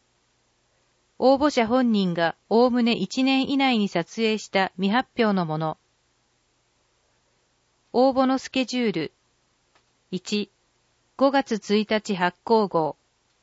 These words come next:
三月三十一日までの受付締め切り。二、八月一日発行号。六月三十日までの受付締め切り。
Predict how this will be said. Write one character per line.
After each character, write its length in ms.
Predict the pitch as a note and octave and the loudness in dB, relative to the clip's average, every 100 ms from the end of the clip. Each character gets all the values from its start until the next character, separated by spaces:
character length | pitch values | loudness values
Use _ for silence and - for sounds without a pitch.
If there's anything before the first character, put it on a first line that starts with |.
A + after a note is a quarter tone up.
| _ _ _ _ _ _ | _ _ _ _ _ _
三 340 | - C#4 D4 | 0 2 4
月 240 | B3+ A3+ G#3 | 0 0 -2
三 320 | B3 B3+ A#3 | 2 2 2
十 240 | G#3 G3 | 0 -2
一 280 | F3+ F3+ A3+ | -4 -6 0
日 280 | B3 - G#3 | 0 2 0
ま 140 | F#3 | 2
で 100 | E3 | 0
の 180 | D#3+ D#3 | -2 -4
受 240 | G3 - A#3+ | -2 2 0
付 420 | - - G#3+ - - | 0 0 0 0 -6
締 180 | - G3 | 0 2
め 140 | G#3 | 2
切 180 | - G3 | 0 0
り。 240 | F#3 F3 _ _ _ _ _ _ _ _ _ _ _ _ _ | 0 -4 _ _ _ _ _ _ _ _ _ _ _ _ _
二、 240 | G#3+ A3+ - _ _ _ _ _ _ _ | 0 0 -2 _ _ _ _ _ _ _
八 280 | - G#3+ C4 | -6 -4 -2
月 220 | C4+ C4 | -2 -4
一 320 | A3+ B3+ B3+ | -4 -2 -2
日 240 | C4 A#3+ A#3+ | -2 -2 -2
発 220 | G#3 - | -2 -2
行 240 | - A#3 G3+ | 2 2 2
号。 300 | E3 D3+ - _ _ _ _ _ _ _ _ _ _ _ _ _ | -2 -4 -8 _ _ _ _ _ _ _ _ _ _ _ _ _
六 260 | G3 G3+ C#4 | -4 -2 0
月 260 | C4+ C4+ B3+ | -2 -2 -2
三 260 | B3 B3+ | 2 2
十 240 | B3+ C#4 C4+ | 2 0 2
日 260 | B3 - | 0 2
ま 120 | G3 F3 | 0 0
で 100 | D#3+ | -2
の 220 | D#3+ - _ - | -4 -6 _ -8
受 240 | F3 A3 | -2 -2
付 380 | - - G3+ - | -2 -2 -2 -2
締 160 | - F#3 | -4 0
め 140 | G3 | 0
切 180 | - F3+ | -2 -4
り。 200 | F3+ | -6